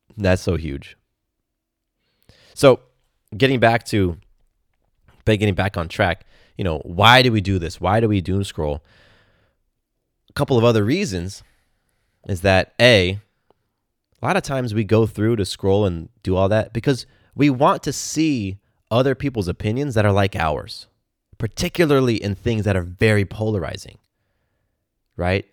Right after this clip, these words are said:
covid response, very polarizing. Racial tensions, very polarizing. What to do about the state of the economy, very polarizing. So we go onto these,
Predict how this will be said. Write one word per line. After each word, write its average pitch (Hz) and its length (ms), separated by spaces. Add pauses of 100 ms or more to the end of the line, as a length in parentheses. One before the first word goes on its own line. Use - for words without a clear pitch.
(300)
covid 131 320
response, 92 500 (120)
very 92 360
polarizing. 87 720 (1160)
Racial 107 340
tensions, 82 540
very 85 380
polarizing. 82 720 (1080)
What - 220
to 98 80
do 107 140
about 92 160
the - 60
state 95 200
of 80 80
the 85 80
economy, 90 500
very 85 420
polarizing. - 640 (460)
So 110 300
we 104 220
go 123 360
onto 110 260
these, 92 320